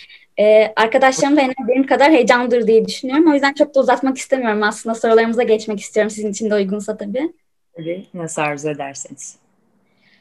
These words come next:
Speaker 1: E, Tan'ın sorusu vardı. Tan açamadığı için sanırım o soruyu, e, ben sorsam daha iyi olur.
Speaker 2: Tamam.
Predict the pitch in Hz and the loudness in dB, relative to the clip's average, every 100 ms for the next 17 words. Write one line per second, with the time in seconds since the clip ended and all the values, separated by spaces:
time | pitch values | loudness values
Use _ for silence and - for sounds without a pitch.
0 | _ 220 226 311 285 320 330 320 294 294 | _ -8 -4 -4 -2 -2 -2 -2 -2 -4
1 | 320 311 262 269 254 262 381 - _ _ | -4 -4 0 0 0 -2 -8 -12 _ _
2 | _ _ - 294 285 - 262 320 285 277 | _ _ -4 -2 -2 -6 -2 0 0 -4
3 | 269 - 330 320 269 269 262 277 262 269 | -8 -6 -4 -4 -6 -6 -6 -6 -6 -6
4 | - - 233 226 254 262 233 262 233 247 | -8 -8 -6 -4 -4 -6 -8 -6 -6 -6
5 | 233 208 208 285 453 - - _ _ _ | -6 -6 -6 -8 -10 -16 -20 _ _ _
6 | - - 127 139 | -20 -14 -10 -10